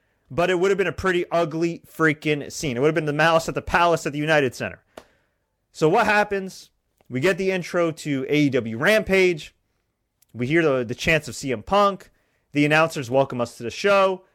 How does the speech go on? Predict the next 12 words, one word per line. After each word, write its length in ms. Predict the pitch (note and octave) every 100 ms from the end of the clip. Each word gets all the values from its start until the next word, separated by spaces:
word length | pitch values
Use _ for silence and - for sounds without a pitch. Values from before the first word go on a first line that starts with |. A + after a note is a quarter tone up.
| -
The 60 |
set 300 | A2 - E3
looks 200 | C3+ B2+ -
great. 380 | F3+ F#3+ F3+
Production 340 | - D#3+ - D#3
values 260 | D3+ C#3+
look 120 | B2+ A2
great. 400 | D#3+ F#3 E3+ - _ _ _ _ _ _ _ _ _ _ _ _ _ -
And 220 | E3 D3
we 120 | D3+
hear 480 | D3 E3 D#3 D3 - _ _ _ -
Cult 560 | - G#3+ A3 G#3+ -